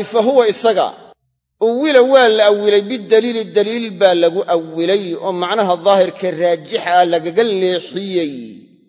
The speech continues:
Macnaha marjuuxana loogu leexiyey. Marka ta'wiilkaasi mar hadduu daliil ku sugan yahay wuxuu noqonayaa maqbuul ayuu noqonayaa.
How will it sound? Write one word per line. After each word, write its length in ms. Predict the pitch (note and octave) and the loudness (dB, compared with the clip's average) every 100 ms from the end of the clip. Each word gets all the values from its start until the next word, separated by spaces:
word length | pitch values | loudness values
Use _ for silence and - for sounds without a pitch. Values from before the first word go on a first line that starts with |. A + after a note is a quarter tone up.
| _ _ _ _ | _ _ _ _
Macnaha 340 | - F3 G#3+ F#3 | -8 -2 0 0
marjuuxana 680 | E3+ E3 C#3+ G#3+ B3 F3 F3 | -2 -4 -2 -2 0 0 0
loogu 300 | D#3 D#3 D3 | -2 -2 -4
leexiyey. 580 | D#3 C#3+ B2 C3 B2 A#2 - _ _ _ _ _ _ _ _ _ _ - | -6 -6 -6 -10 -14 -14 -20 _ _ _ _ _ _ _ _ _ _ -12
Marka 200 | E3+ E3 | -4 -2
ta'wiilkaasi 640 | - F#3 G#3 E3+ E3 E3 | 0 0 0 0 -2 -2
mar 140 | F#3 F3 | -4 0
hadduu 240 | E3 F3+ | -2 -4
daliil 300 | C#3+ F3 G#3 | -6 -4 -4
ku 100 | G#3+ | -8
sugan 220 | G3 F#3 | -8 -6
yahay 120 | F3+ E3 | -4 -4
wuxuu 160 | D#3+ | -4
noqonayaa 440 | D#3+ D#3 D#3 C#3 C#3 | -6 -4 -4 -4 -4
maqbuul 440 | C#3 B2 B2+ D3 C#3+ - - _ _ _ - | -8 -10 -4 -4 -6 -14 -20 _ _ _ -4
ayuu 160 | E3 | -4
noqonayaa. 420 | C3+ A2 - - | -4 -8 -16 -20